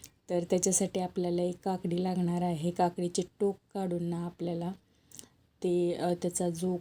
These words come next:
कडवटपणा आहे, तो काढून घ्यायचा आहे. तर, अ, ते दोन्ही साईडने आपल्याला घासून, घासून एक फेस येतो. तो फेस आला की समजायचं आपला कडवटपणा निघून जाणार. तर न साल काढता इथे मोठ्या ग्रेटरने आपल्याला हे,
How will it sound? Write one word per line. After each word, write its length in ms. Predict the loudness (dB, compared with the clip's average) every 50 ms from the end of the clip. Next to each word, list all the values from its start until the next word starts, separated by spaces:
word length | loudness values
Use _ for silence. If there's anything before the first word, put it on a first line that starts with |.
| -2
कडवटपणा 680 | -2 -2 0 0 -2 -2 -4 -6 -4 -2 0 0 0
आहे, 180 | 0 0 -2 -2
तो 160 | -2 -2 -6
काढून 440 | -4 -2 -2 0 0 2 2 2 4
घ्यायचा 400 | 4 4 2 2 0 2 2 2
आहे. 100 | 2 2 -2 -8 _ _ _ _ _ _ _ _ _ _ _ _ _ _ _ _ _ _ _ _ _ _
तर, 300 | -4 -2 -2 -2 -2 -2
अ, 40 | -4 -4 -4 -4
ते 140 | -2 0
दोन्ही 360 | 6 6 8 8 8 8 6 6
साईडने 440 | 4 4 4 4 4 4 2 2
आपल्याला 380 | 0 0 0 -2 0 0 0 0
घासून, 400 | 0 0 0 0 0 0 0 0
घासून 460 | 2 2 2 2 0 0 0 0 -2 -2 -4 -10 -18 -20 _ -8
एक 160 | -6 -6 -6
फेस 480 | -8 0 6 8 8 8 8 6 4 2
येतो. 360 | 2 2 0 -4 -4 -4 -6 -8 -8
तो 100 | -8 -8
फेस 360 | -2 0 0 2 2 0 0
आला 180 | 0 0 0 0
की 140 | 0 -2 -2
समजायचं 500 | 0 0 0 2 2 2 2 2 0 -2
आपला 240 | -2 -2 -4 -6
कडवटपणा 720 | -4 -4 -4 -2 -2 -2 -4 -4 -6 -6 -4 -2 -2 0 2
निघून 420 | 4 4 4 4 6 4 4 4
जाणार. 340 | 4 4 2 0 0 -2 -6 -8 -10 -16 -20 -20 -16 -14 -14 -14 -14 -18 -10 _ -2
तर 100 | 0 2
न 200 | 2 4 2 2
साल 320 | 2 0 0 2 2 0
काढता 400 | 0 0 0 0 0 -2 -4 -4
इथे 280 | -2 -2 -2 -2 -2 0
मोठ्या 480 | 0 0 0 -2 -4 -6 -4 0 2
ग्रेटरने 500 | 4 4 4 4 2 0 0 2 2 0
आपल्याला 420 | 0 -2 -2 -4 -4 -4 -2 -2 -2
हे, 320 | -2 0 0 0 0 -2